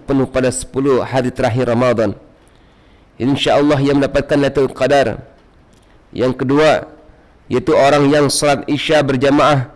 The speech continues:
tarawih dan subuh berjamaah di masjid pada sepuluh terakhir.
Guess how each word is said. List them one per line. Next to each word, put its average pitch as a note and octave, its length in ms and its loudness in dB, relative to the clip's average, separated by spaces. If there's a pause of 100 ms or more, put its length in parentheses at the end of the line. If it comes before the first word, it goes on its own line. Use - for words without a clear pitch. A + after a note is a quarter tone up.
(520)
tarawih C#3 400 2
dan C3+ 240 0
subuh D#3 480 0
berjamaah C3+ 720 2
di C3+ 80 0
masjid C#3+ 320 0
pada C#3 240 0
sepuluh D3 400 -4
terakhir. D3 560 0